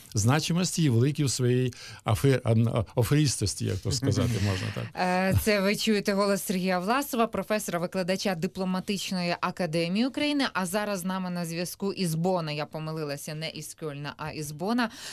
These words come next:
Speaker 2: кореспондент української редакції Deutsche Welle, німецької, німецького такого медіаконцерну Роман Гончаренко.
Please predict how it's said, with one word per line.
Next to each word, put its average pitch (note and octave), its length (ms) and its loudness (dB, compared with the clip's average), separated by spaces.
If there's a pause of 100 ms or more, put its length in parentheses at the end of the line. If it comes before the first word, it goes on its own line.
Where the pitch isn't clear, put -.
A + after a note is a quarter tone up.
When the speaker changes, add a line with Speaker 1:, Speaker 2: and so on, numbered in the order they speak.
Speaker 2:
кореспондент F#3 580 -4
української E3 480 -6
редакції D#3 600 -4
Deutsche D#3 500 0
Welle, A3 340 2
німецької, D3+ 840 0 (400)
німецького D#3 680 0
такого D#3+ 420 0
медіаконцерну E3+ 1200 2 (120)
Роман F3+ 280 2
Гончаренко. F#3+ 880 0